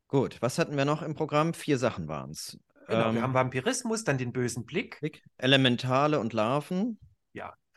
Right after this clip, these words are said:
Speaker 2: Ah, das kann man ganz kurz abreißen und zusammenfassen, würde ich sagen, ja.
Speaker 1: Gedankenformen könnte man stattdessen vielleicht sagen.
Speaker 2: Genau,
Speaker 1: Das ist allgemeiner.
Speaker 2: Gedankenformen. Man muss es ja, äh, d-, d-, Larven und Elementale und, äh, Schemen und sonst wie, das sind alles so, so spezi-, spezialmagische Ausdrücke für Gedankenformen,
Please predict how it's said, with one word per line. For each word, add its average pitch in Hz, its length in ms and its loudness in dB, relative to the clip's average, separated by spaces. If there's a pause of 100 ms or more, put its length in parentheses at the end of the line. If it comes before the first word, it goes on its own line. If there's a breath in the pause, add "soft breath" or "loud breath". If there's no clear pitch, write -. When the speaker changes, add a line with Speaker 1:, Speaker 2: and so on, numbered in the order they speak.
(120)
Speaker 2:
Ah, 131 80 0
das 170 200 0
kann 190 120 2
man 151 140 4
ganz 151 280 0
kurz - 280 -4
abreißen 127 560 -4
und 107 120 -10
zusammenfassen, 113 800 -6
würde 107 140 -12
ich 101 120 -12
sagen, 90 320 -10
ja. 110 60 -4
Speaker 1:
Gedankenformen 120 800 4
könnte 120 180 0
man 107 100 -4
stattdessen 104 460 -6
vielleicht 90 260 -8
sagen. 147 140 4
Speaker 2:
Genau, 123 160 4
Speaker 1:
Das 113 80 -2
ist 135 100 0
allgemeiner. 107 580 2
Speaker 2:
Gedankenformen. 107 300 -2 (180 soft breath)
Man 120 160 -4
muss 139 180 2
es 139 140 -8
ja, 123 160 2
äh, 120 220 -6
d-, 120 120 -12
d-, 127 180 -12
Larven 127 760 0
und 127 160 -8
Elementale 117 880 -4
und, 107 400 -12
äh, 98 140 -10
Schemen 123 480 -4
und 101 180 -12
sonst 127 280 -8
wie, 123 60 -6
das 113 160 -10
sind 120 180 -8
alles 113 280 -8
so, 107 200 -8
so - 160 -14
spezi-, - 520 -14
spezialmagische 135 960 2
Ausdrücke 135 440 -4
für 123 160 -10
Gedankenformen, 139 840 -2